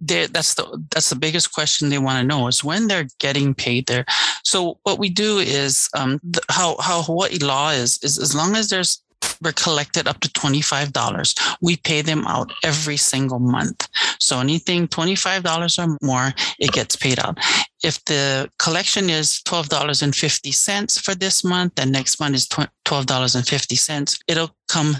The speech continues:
the next following month. So anything under twenty-five dollars, we don't pay out each month, but anything over twenty-five dollars, they will definitely get a check. And so it's every month they'll get a check. If there's a deposit of a hundred dollars, we'd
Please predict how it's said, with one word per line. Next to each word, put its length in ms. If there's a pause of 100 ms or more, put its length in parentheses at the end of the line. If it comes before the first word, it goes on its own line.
the 100
next 380
following 360
month. 160
So 100
anything 340
under 160
twenty-five 600
dollars, 360
we 120
don't 220
pay 180
out 240
each 280
month, 380
but 280 (140)
anything 440
over 180
twenty-five 560
dollars, 420 (300)
they 160
will 140
definitely 560
get 180
a 60
check. 380 (320)
And 120
so 100
it's 240
every 460
month 400 (140)
they'll 300
get 200
a 60
check. 240
If 160
there's 200
a 60
deposit 600
of 160
a 60
hundred 360
dollars, 400 (320)
we'd 180